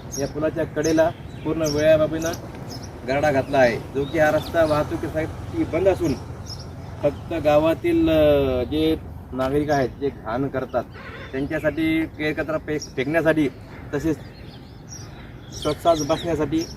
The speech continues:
त्याचा वापर केला जात आहे. चल तर, आपण पुढे जाऊन पुलाची माहिती घेऊया. हे बघा, पूल तसा आजही भक्कम आहे,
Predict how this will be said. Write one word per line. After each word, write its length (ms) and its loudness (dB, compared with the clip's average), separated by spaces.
त्याचा 160 -2
वापर 260 4
केला 220 0
जात 180 -2
आहे. 160 -4
चल 200 -2
तर, 100 -2
आपण 160 -4
पुढे 280 2
जाऊन 300 6
पुलाची 280 0
माहिती 340 0
घेऊया. 280 0
हे 80 -14
बघा, 260 -18
पूल 220 0
तसा 380 0
आजही 360 4
भक्कम 480 -2
आहे, 240 6